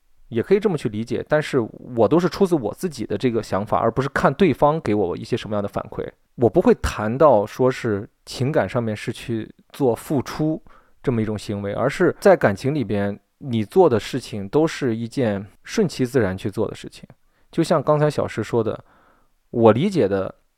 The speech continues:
我们两个人的构筑的日常生活，当小石坐在电脑前面去工作的时候，我不会看到他在工作才会想，哎，我要去做点什么，而是我在，我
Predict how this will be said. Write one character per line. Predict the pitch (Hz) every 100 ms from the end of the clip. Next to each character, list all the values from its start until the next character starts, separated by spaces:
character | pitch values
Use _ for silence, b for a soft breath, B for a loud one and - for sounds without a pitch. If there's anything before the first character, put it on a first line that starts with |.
| _ _ -
我 | 120
们 | 104 165
两 | 139
个 | 95
人 | 95
的 | 101
构 | 98 123
筑 | 110 113
的 |
日 | 107
常 | 117 107 101
生 | - 104
活， | - - -
当 | 147
小 | 160 98
石 | -
坐 | 117 135
在 | 120
电 | 123
脑 | 113 90
前 | -
面 | 107
去 | 110 117
工 | - 117
作 | 123
的 | 98
时 | - 98
候， | 101 110 _ _ _ _ _ _ _ _
我 | 117
不 | 110
会 | 156 226 139
看 | - 202
到 | 131
他 | 101 - 147 151
在 | 151
工 | - 139 170
作 | 180 107 - - _
才 | - 113
会 | 131
想， | - - - -
哎， | 120
我 | 120 120 101
要 | 120
去 | -
做 | 117 147
点 | 117 -
什 | -
么， | - - _ _
而 | - 147
是 | 170 196
我 | 127 113
在， | 101 156 131 _ _ _
我 | - 123 110 107